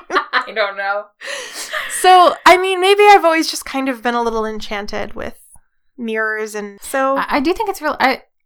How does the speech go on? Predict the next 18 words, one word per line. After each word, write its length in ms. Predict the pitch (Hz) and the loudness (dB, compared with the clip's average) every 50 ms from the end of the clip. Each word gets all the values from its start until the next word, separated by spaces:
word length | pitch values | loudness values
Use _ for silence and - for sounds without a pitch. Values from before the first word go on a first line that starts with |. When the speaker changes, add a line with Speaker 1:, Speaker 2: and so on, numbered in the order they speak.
| _ | _
Speaker 1:
I 140 | - 220 262 | -2 -2 -2
do 300 | 247 214 285 285 269 240 | 0 -2 -2 -2 -2 -2
love 500 | 220 208 202 190 185 185 175 180 - - - | -2 0 0 0 0 -2 -6 -12 -20 -20 -16
the 200 | 202 196 202 202 | -8 -6 -4 -4
idea 340 | 185 190 185 190 185 185 175 | -4 -4 -6 -6 -6 -6 -6
of 200 | - - 202 202 | -6 -6 -6 -4
magical 340 | 190 185 185 - - 190 - | -4 -4 -6 -6 -8 -8 -6
items 320 | - - 190 190 190 190 | -6 -6 -6 -8 -8 -10
in 140 | 196 190 180 | -12 -12 -10
general, 460 | 196 170 180 196 208 226 240 240 - | -8 -8 -8 -6 -6 -6 -6 -6 -6
and 100 | - 214 | -6 -6
I 80 | 202 202 | -6 -6
think 160 | 233 233 202 | -6 -6 -6
it's 140 | 208 208 214 | -6 -6 -6
Speaker 2:
Mm-hmm. 200 | 226 - - - | -10 -8 -6 -6
Speaker 1:
super 200 | 294 - 254 226 | -4 -4 -2 -4
interesting 640 | 214 202 196 - 196 - - - 185 185 214 214 196 | -2 -4 -6 -10 -12 -12 -10 -10 -10 -10 -10 -14 -10
that 300 | 180 196 180 170 165 - | -6 -4 -4 -4 -6 -8